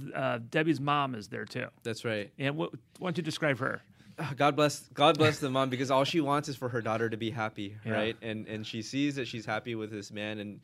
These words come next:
Speaker 2: she is more concerned about, y-, you know, what the separation is going to be for, like, for the, her. And, and we see that a lot too, um, where,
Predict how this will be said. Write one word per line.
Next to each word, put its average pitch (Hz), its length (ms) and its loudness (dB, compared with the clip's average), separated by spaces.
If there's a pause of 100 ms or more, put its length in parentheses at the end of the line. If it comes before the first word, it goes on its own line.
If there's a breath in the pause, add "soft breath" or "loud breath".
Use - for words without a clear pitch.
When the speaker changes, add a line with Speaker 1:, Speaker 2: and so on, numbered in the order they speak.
(380 loud breath)
Speaker 2:
she 139 440 0
is 135 220 -4
more 123 260 0
concerned 120 520 -6
about, 104 580 -2 (360)
y-, 101 160 -18
you 113 160 -6
know, 95 340 -8 (160)
what 110 240 -2
the 110 80 -6
separation 117 680 -4
is 98 120 -12
going 101 180 -12
to 95 60 -14
be 101 120 -10
for, 104 160 -16
like, 101 220 -8
for 107 140 -18
the, 107 80 -14
her. 110 160 -12
And, 107 280 -10
and 107 200 -10
we 123 320 -4
see 131 180 -8
that 110 160 -2
a 98 60 -6
lot 107 320 -8
too, 117 340 -6 (400 soft breath)
um, 98 480 -4
where, 104 540 0